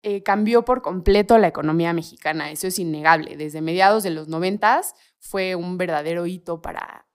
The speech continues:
para México. Eh, aumentó la oferta de bienes y servicios de una manera que no se había visto antes, detonó un crecimiento enorme del sector externo que, que tampoco México conocía.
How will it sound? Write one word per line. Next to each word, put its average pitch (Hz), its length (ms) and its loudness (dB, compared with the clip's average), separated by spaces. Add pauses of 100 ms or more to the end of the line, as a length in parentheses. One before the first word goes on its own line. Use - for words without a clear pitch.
(140)
para 151 220 -10
México. - 520 -8 (380)
Eh, 180 140 -2
aumentó 170 480 0
la 185 200 6
oferta 170 400 -2
de 156 80 -2
bienes 180 360 0
y - 20 -16
servicios 165 640 -10
de 165 100 -10
una 170 160 -6
manera 160 400 -6
que 156 100 -20
no 160 160 -6
se 165 140 -8
había 156 180 -10
visto 160 300 -14
antes, 226 500 -4 (300)
detonó 185 460 -4
un 185 120 -2
crecimiento 170 680 -4
enorme 190 560 -2
del 175 160 -4
sector 165 400 -12
externo 180 600 -10 (300)
que, 151 400 -12
que 151 120 -18
tampoco 165 360 -6
México 165 400 -10
conocía. 143 460 -8